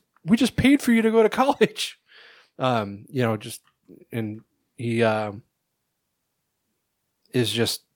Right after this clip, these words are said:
babbling, really. Like, he's, he's freaking out.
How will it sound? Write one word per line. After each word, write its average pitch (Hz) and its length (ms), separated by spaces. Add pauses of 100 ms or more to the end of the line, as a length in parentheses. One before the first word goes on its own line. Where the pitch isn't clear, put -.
(640)
babbling, 113 560
really. 107 340
Like, 98 140
he's, 104 220
he's 101 240 (420)
freaking 143 380
out. 107 320